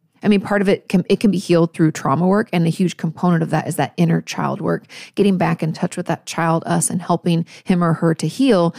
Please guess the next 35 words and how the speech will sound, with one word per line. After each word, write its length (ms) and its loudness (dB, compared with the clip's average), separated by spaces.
so 120 -2
that 120 0
we 140 2
can 260 0
then 340 0
move 200 -2
forward 280 -2
in 120 -4
our 140 -2
life 320 -6
and 220 -4
grow 460 0
and 220 -4
be 160 -4
more 400 -2
adult. 480 -6
Does 120 -10
this 180 -4
make 160 0
sense? 400 -6
I 80 2
hope 160 0
it's 100 -6
not 160 -2
too 120 -4
woo-woo 320 0
or 140 -4
too 340 -2
extrapolated 720 -8
for 140 -4
you 140 -2
to 180 -2
follow 380 0
along, 320 -2
because 380 -2